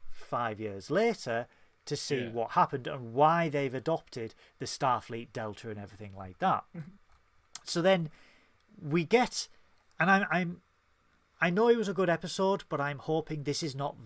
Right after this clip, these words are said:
Speaker 1: the Ortegas episode, because
Speaker 2: Mm.
Speaker 1: the next scene is Ortegas doing a personal log.
Speaker 2: Th-,
Speaker 1: She's
Speaker 2: th-, I was gonna mention it later, but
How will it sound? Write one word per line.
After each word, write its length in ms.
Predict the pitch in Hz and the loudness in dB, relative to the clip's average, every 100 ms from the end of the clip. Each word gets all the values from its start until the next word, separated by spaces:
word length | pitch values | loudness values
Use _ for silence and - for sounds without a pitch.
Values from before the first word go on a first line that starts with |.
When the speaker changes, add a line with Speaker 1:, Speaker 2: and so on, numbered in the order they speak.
| 92 | -8
Speaker 1:
the 240 | 117 131 156 | -4 -2 -2
Ortegas 640 | 147 147 147 143 147 147 | -2 -2 0 0 -2 -6
episode, 640 | 151 - - 175 180 190 - _ _ _ _ _ - | -8 -8 -8 -4 -4 -4 -12 _ _ _ _ _ -10
because 440 | 143 151 139 131 - | -2 2 2 0 -4
Speaker 2:
Mm. 80 | |
Speaker 1:
the 80 | 139 | 0
next 200 | 170 170 | 0 -2
scene 200 | 175 151 | -2 0
is 120 | 135 | 0
Ortegas 540 | 135 131 147 139 127 - | 2 0 0 -4 -4 -6
doing 200 | 127 120 | -6 -6
a 40 | |
personal 420 | 110 120 107 113 | -8 -8 -8 -6
log. 200 | 120 123 - | -2 -2 -4
Speaker 2:
Th-, 60 | 123 107 | -10 -10
Speaker 1:
She's 60 | 160 | -12
Speaker 2:
th-, 100 | - _ 156 151 - _ 139 | -16 _ -20 -20 -20 _ -12
I 60 | |
was 160 | 185 202 | -10 -8
gonna 160 | 240 | -8
mention 340 | 214 196 170 160 | -8 -10 -12 -12
it 140 | 135 | -12
later, 500 | 117 131 - - 82 - | -10 -10 -10 -18 -20 -18
but 120 | 104 | -18